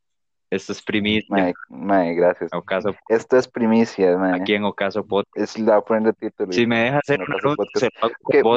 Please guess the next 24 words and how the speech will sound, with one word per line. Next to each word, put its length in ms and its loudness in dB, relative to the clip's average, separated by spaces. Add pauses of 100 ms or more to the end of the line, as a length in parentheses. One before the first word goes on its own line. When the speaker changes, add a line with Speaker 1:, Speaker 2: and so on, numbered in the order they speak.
Speaker 2:
bueno. 120 2
Speaker 1:
de, 220 2
de 200 0
locutor 520 -2
y 80 -4
toda 200 0
la 120 0
vara. 360 -2 (120)
<laughs> 360 -4 (800)
Speaker 2:
Lléguele, 440 2 (100)
lléguele, 460 -2
Speaker 1:
Pero 120 0 (360)
Speaker 2:
lléguele. 300 -2
Speaker 1:
Primicia 540 2
aquí 180 -6
en 60 -6 (140)
Speaker 2:
Ha-, 260 -4
hace 160 -2
un 80 0
Speaker 1:
Podcast. 200 2
Speaker 2:
anuncio, 240 -4
¿no? 60 -6
Speaker 1:
José 240 0
Pablo 280 0